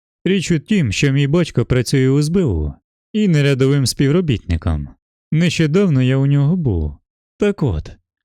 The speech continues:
зараз вони якраз займаються викриттям підпільних гральних клубів.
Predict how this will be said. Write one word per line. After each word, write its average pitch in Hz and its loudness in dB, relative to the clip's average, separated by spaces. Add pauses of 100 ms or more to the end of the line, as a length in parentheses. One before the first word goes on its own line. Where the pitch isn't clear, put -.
(200)
зараз 180 2
вони 151 2
якраз 147 2
займаються 123 0
викриттям 165 0
підпільних 131 0
гральних 135 0
клубів. 80 -4